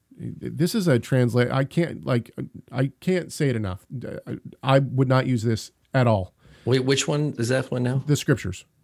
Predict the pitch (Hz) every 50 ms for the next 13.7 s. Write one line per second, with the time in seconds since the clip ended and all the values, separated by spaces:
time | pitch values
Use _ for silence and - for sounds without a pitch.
0 | _ _ - - 113 101 - - 117 92 - - 120 127 139 156 - - 165 143
1 | 131 120 117 120 120 120 113 117 113 104 98 95 98 98 98 98 95 90 87 -
2 | - - 104 95 87 85 85 - - _ _ - - - - - - - - 143
3 | 123 - - 113 113 107 - - 143 135 147 151 143 139 123 - - 123 101 -
4 | 120 127 135 135 135 139 - - - 113 104 101 98 107 110 107 - - - 123
5 | 139 131 127 - - 117 104 - - - - 156 151 156 147 - - 120 123 120
6 | - 127 107 104 113 117 117 113 - 107 - - - 90 85 85 - - - -
7 | _ - 101 90 87 - - 120 101 76 - - - - - - - _ _ _
8 | _ _ _ _ _ _ _ _ _ _ _ _ _ _ _ _ _ _ _ _
9 | _ _ _ _ _ _ _ - 95 98 98 95 - 110 - - 123 107 113 110
10 | 98 104 95 107 98 87 107 107 98 - - - - - 123 131 127 - - _
11 | _ - - - - - _ _ _ _ _ _ _ 147 143 _ _ _ _ _
12 | _ _ - _ _ - - - - _ - _ _ - 104 101 - - - -
13 | - - - - - - - - 135 - - 127 107 95